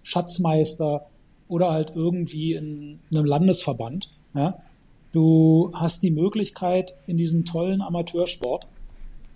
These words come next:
ein Netzwerk zu entwickeln, ja, und Sachen zu machen, die gar nicht so offensichtlich sind. Ja, und da hab ich also über Jahre von profitiert. Ja, ich hab dermaßen das Glück gehabt, ähm,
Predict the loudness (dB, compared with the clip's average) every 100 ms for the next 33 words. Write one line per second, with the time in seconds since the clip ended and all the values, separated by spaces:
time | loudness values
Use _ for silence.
0 | -8 0 2 4 2 0 -2 -2 -4 -4
1 | -6 -10 -14 -16 -20 -18 -14 -10 -10 -12
2 | -20 -20 -20 -6 0 2 4 2 4 4
3 | 4 2 2 0 -2 -4 -10 -20 -20 -20
4 | _ -10 -6 -2 0 2 2 0 -2 -2
5 | 0 0 -2 -2 -2 -2 -4 -20 -16 -10
6 | -10 -6 -4 -4 -4 -4 -4 -4 0 0
7 | 0 -2 -2 0 -2 0 0 2 0 -2
8 | -4 -4 -2 0 0 -4 -18 -18 -10 -6
9 | -6 -6 -4 -4 -2 2 4 6 4 2
10 | 2 2 0 0 0 0 -2 -8 -18 _
11 | -20 -12 0 2 4 2 2 0